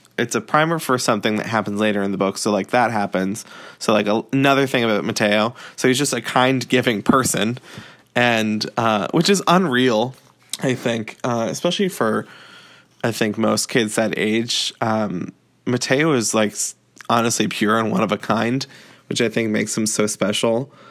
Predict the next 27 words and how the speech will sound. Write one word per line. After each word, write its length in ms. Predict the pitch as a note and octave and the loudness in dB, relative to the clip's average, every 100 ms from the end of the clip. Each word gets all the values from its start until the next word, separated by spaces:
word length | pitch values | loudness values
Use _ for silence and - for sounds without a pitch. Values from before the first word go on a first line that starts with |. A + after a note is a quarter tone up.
| - - - - - - | -20 -20 -20 -10 -10 -2
There's 200 | D#3 D3+ | -2 0
another 320 | C#3+ E3 A3 | 0 0 -2
character 400 | - F#3 F3+ F3 | 0 0 0 0
in 80 | D3 | 0
the 80 | A#2 | 0
book 240 | A2 G#2+ | -2 -2
that 60 | A2 | -2
we're 160 | A2+ | 0
learning 260 | A#2 A#2 A#2 | 0 0 0
about. 200 | B2 A2+ | 0 0
Her 100 | B2 | -2
name 160 | A#2 | -2
is 80 | A2+ | -2
Delilah 420 | A2 A2 A2 A2+ | -2 0 2 0
Gray. 480 | A2 G#2+ A2 A2+ B2+ - - - - | 0 0 2 2 -2 -8 -20 -20 -20
She 460 | - - C3+ D3 D3+ | -6 0 2 4 2
also 400 | C#3+ B2+ B2 C#3 | 2 0 2 0
gets 240 | C3 A#2+ - | 0 -2 0
her 120 | B2+ | -4
Deathcast 540 | A2+ A2+ - C3+ C3 | 0 -2 0 -2 -2
phone 240 | - C#3 C#3 | 0 0 0
call, 300 | D#3 D#3 E3 | 0 0 0
but 180 | E3 A#2+ | -2 0
she 160 | C3+ | -2
thinks 260 | C3 F3+ F3+ | 0 0 0
it's 160 | B2+ | -6
fake 480 | - - C#3 A2+ - | -4 2 2 2 -4